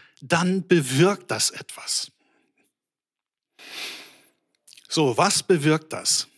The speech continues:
Paulus sagt drei Dinge, Gerechtigkeit, Frieden und Freude. Gerechtigkeit. Was ist denn Gerechtigkeit?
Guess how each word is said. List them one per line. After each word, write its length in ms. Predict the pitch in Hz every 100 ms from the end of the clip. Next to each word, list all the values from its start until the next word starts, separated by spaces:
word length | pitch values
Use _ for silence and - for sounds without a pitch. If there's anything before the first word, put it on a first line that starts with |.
| _ _ _
Paulus 400 | - 170 233 -
sagt 440 | 175 175 180 - - _ _
drei 240 | - 143 190
Dinge, 300 | 165 123 101
Gerechtigkeit, 760 | 151 - 180 - 190 190 180
Frieden 460 | - 151 147 151 143 - - _
und 180 | 151 151
Freude. 480 | - 110 98 - - - _ _ _ _ _ _ -
Gerechtigkeit. 1040 | 127 113 139 165 - - - - - - _ _ - - - - - -
Was 200 | 185 -
ist 160 | 214
denn 120 | 190
Gerechtigkeit? 960 | 160 160 190 - - - - - 98 -